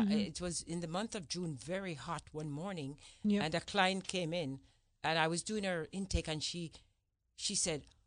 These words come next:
Speaker 2: "I shouldn't even be here. I should be dead. I don't even know why I'm here. I just want
Speaker 1: Mm-hmm.
Speaker 2: to die or whatever." So I started, uh, um, engaging her and,
Speaker 1: Mm-hmm.
Speaker 2: and looking at the positive. And I took out my book, my catalog of selected works and writing,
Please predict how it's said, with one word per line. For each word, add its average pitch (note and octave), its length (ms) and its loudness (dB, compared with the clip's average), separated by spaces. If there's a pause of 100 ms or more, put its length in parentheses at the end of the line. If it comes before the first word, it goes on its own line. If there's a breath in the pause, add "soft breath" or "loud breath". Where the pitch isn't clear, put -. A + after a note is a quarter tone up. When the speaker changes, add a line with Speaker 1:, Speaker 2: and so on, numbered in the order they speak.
Speaker 2:
"I D4 120 2
shouldn't G3 300 0
even E3+ 180 -4
be E3+ 60 -2
here. F#3 260 -6
I D3 60 -2
should D#3+ 180 -4
be D3+ 120 -6
dead. D#3+ 300 -6
I B2+ 140 -6
don't F#3 240 -4
even F#3+ 180 -4
know G3 120 -2
why F3 160 -2
I'm D#3+ 140 -4 (120)
here. C#3 320 -6
I - 40 -6
just D#3+ 220 -8
want F#3 300 2
Speaker 1:
Mm-hmm. G3+ 260 4
Speaker 2:
to F#3+ 140 2 (180)
die E3+ 400 -2
or C3+ 100 -4
whatever." D#3+ 460 -8 (300 soft breath)
So - 140 -2
I C4+ 80 4
started, C4 540 0 (460)
uh, D3+ 140 -4 (100)
um, D#3 400 -2
engaging F#3 640 -2 (100)
her C3+ 260 -8 (240 soft breath)
and, A3 180 6
Speaker 1:
Mm-hmm. G3+ 300 2
Speaker 2:
and D3 120 -2 (300)
looking G#3 280 -2
at F3 100 -2
the D#3+ 80 -6
positive. D#3 640 0 (180 soft breath)
And D#3 100 -6
I D#3+ 180 4 (120)
took - 180 -4
out G#3 160 0
my D#3+ 160 -2
book, C#3 440 -8 (380)
my C#3+ 140 -4
catalog E3+ 480 2
of D#3+ 80 -4
selected D#3+ 580 -4
works D3+ 280 -4
and C#3 140 -2
writing, D3 440 -4